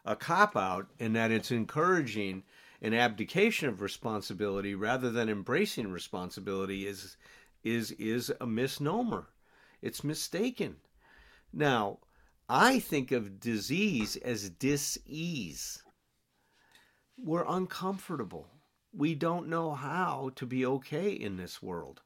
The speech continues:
So I don't think it is as a problem. Now, look, there's a lot of research out that says, "My God, our brains are different than a normal person's brain." You know, why is it that one person can drink and not lose control and we lose control,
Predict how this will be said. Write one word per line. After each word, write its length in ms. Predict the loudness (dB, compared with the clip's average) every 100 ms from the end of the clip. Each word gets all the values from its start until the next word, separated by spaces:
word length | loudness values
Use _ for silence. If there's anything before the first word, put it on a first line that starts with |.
| _ -20 -20 -12
So 200 | -2 0
I 100 | 4
don't 240 | 2 2
think 380 | -4 0 0 2
it 100 | 2
is 220 | 2 0
as 400 | -2 -2 -4 -2
a 160 | -4 -4 -8
problem. 600 | -8 0 2 2 2 -2
Now, 180 | 0 0
look, 240 | 0 0
there's 180 | 0 -2
a 80 | -2
lot 340 | -2 2 2
of 100 | 2
research 540 | 0 -2 -2 -2 -2 -2
out 280 | -2 -2 -4
that 180 | -8
says, 240 | -4 -4 -2
"My 160 | -4
God, 480 | -2 0 2 2 -2 -12 -20 -20 -20 -4
our 200 | 2 2
brains 500 | 2 2 2 2 0
are 80 | 0
different 480 | 2 2 2 -2 -2
than 160 | -4
a 60 | -4
normal 380 | -4 -4 -6 -6
person's 500 | -4 -4 -6 -12 -6
brain." 400 | -4 -2 -6 -14 -20 -18 -6
You 100 | -2
know, 100 | 0
why 280 | 2 4 4
is 160 | 4
it 120 | 2
that 160 | 0 0
one 220 | 0 0
person 380 | 2 0 0 -2
can 160 | -2 0
drink 320 | 0 0 0
and 120 | 0
not 220 | 0 -2
lose 240 | -2 -2 -4
control 540 | -6 -4 0 2 2
and 180 | 0 0
we 120 | 0
lose 280 | 2 0 -2
control, 640 | -6 -4 0 2 2 -2